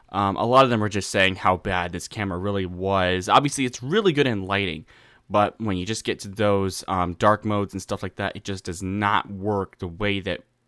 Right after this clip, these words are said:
we had hoped Sony would make it work. Uh, but now we've got information that they're going to,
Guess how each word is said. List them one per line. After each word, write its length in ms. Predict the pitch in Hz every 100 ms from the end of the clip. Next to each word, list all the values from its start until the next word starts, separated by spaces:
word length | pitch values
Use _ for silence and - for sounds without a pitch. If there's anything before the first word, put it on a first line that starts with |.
| 117
we 220 | 104 104
had 220 | 92 95
hoped 560 | 90 - 117 110 - -
Sony 380 | - 107 95 90
would 200 | 92 90
make 260 | 92 90 -
it 120 | -
work. 400 | 95 85 82 - - - - - -
Uh, 300 | 101 101 98
but 160 | 107 120
now 160 | 151
we've 160 | 175 143
got 120 | 143
information 640 | 123 135 131 123 113 110 104
that 160 | 104
they're 240 | 110 117 135
going 320 | 127 123 117
to, 680 | - - - 127 120 117 110